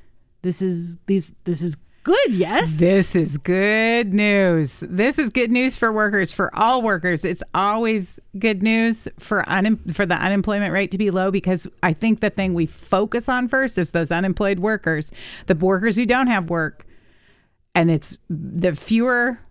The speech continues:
Speaker 2: that don't have work, the better. That's true.
Speaker 1: Yes.
Speaker 2: But it really matters for all workers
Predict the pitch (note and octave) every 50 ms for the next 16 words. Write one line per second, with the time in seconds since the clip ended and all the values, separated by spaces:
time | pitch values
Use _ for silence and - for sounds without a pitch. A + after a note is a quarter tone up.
0 | _ _ - F#3+ F#3 - G3 G3+ G#3 G#3+ G#3+ A3 G3+ F#3+ G3+ G#3 A3 A3 - G#3
1 | F#3 D#3 - D#3+ D#3 F3 B3+ F4+ F4+ - - - - - - D#3+ F#3 G#3 - -
2 | - - - G3+ E3 D3+ - - D#3+ - - - - F3 E3+ F3 A3+ C#4+ - -
3 | - - - - E3+ D3 - F3 G3+ C4+ C4+ G3+ F#3 - - - - - - -
4 | - - _ - _ _ _ F#3 G3+ F#3+ A#3 C#4 E4 F#4 E4 C#4 B3 G#3+ G3 F#3+
5 | F3 - - - G3+ - - - - D3+ F#3 G3+ G3 F#3+ F3 D#3+ D#3+ E3 D3+ C#3
6 | - - - F2 - E3+ - - -